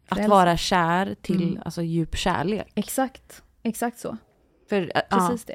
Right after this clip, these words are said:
Speaker 1: det.
Speaker 2: det kan ju bara växa när man verkligen
Speaker 1: Mm.
Speaker 2: visat sina rätta sidor.
Speaker 1: Verkligen. Vi har ju också andra aspekten, och det är olyckligt kär. Och det är ju också egentligen en förlängning utav det här vi har pratat om egentligen, att man är utmattad. Därför att, eh,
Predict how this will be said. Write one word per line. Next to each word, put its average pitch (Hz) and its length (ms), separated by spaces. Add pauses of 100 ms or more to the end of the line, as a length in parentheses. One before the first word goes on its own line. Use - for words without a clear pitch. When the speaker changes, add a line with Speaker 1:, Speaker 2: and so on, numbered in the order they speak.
Speaker 1:
det. 202 60
Speaker 2:
det 208 140
kan 220 100
ju 214 40
bara 190 220
växa 190 340
när 180 240
man 160 200
verkligen 160 440
Speaker 1:
Mm. 160 120
Speaker 2:
visat 185 240
sina 156 260
rätta 156 260
sidor. 160 460
Speaker 1:
Verkligen. 214 540 (1800)
Vi 240 140
har 277 180
ju 311 100
också 185 720
andra 202 360
aspekten, 190 480
och 190 60
det 196 80
är 196 60
olyckligt 190 520
kär. 226 480
Och 202 160
det 214 180
är 226 160
ju 202 100
också 214 280
egentligen 190 840
en 185 220
förlängning 208 540
utav 180 280
det 190 60
här 165 80
vi 180 60
har 180 60
pratat 202 380
om - 160
egentligen, 208 400
att - 360
man 190 220
är 180 100
utmattad. 208 680 (500)
Därför 196 360
att, 190 280
eh, 185 320